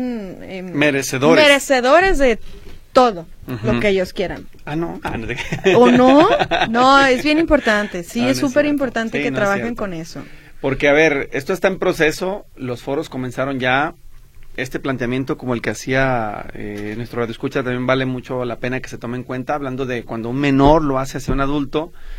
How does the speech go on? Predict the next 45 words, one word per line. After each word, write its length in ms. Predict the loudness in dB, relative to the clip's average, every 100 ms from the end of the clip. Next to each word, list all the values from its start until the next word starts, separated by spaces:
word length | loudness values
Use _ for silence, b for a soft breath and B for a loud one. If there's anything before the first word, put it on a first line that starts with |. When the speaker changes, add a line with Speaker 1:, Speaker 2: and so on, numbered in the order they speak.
| b b b
Speaker 2:
y 60 | -6
bueno, 420 | -2 0 -2 -4 -10
creo 160 | -10 -2
que 80 | 0
el 160 | 0
caso 300 | -2 -2 0
de 80 | -2
esta 180 | -2 -2
Valeria, 360 | 0 0 0 0
la, 180 | -2 -6
la 200 | -8 -10
que 80 | -6
ponen 240 | -4 -2
de 80 | -2
ejemplo, 480 | -2 -4 -2 -4 -4
pues 160 | -12
si 160 | -10 -12
es, 160 | -12 -14
no 160 | -10 -4
sé 100 | -2
en 80 | 0
qué 100 | 0
nivel 200 | 2 0
educativo 440 | -2 -2 -2 -2
fue, 200 | 0 0
pero 340 | 2 0 -2 -8 -16
si 180 | -10
la 80 | -10
maestra 280 | -8 -8 -8
tiene 180 | -4 -4
una 60 |
diferencia 380 | -4 -6 -8 -6
de 60 | -6
edad, 260 | -6 -8 -12
pues 280 | -16 -16 -20 -20 -14
también 320 | -12 -8 -6
ahí 320 | -4 -4 -4
habría 240 | -6 -6 -8
que 100 | -8
ver 180 | -8 -8
cómo 220 | -12 -12
se 120 | -8
Speaker 1:
Sí. 60 | -6
Speaker 2:
sanciona, 420 | -6 -8 -12 -12
¿no? 120 | -14